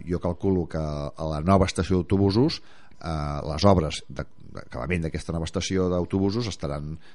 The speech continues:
fetes a finals de maig, començaments de juny, però no estan fetes. Per tant, tindrem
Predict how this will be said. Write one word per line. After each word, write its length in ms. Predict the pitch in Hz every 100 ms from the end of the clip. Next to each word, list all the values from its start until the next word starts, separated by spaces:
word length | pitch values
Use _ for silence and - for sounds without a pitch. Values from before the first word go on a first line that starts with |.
| -
fetes 320 | - 82 92
a 160 | 101 82 73 67 62 58 - - - - - - - - - - - 65 58 - -
finals 300 | - 76 76
de 60 | 80
maig, 140 | 85 -
començaments 380 | 82 78 87 87
de 20 |
juny, 200 | 98 127 - - - - - -
però 140 | 85
no 60 | 78
estan 160 | - -
fetes. 160 | -
Per 80 | -
tant, 140 | - 78
tindrem 320 | 90 92 95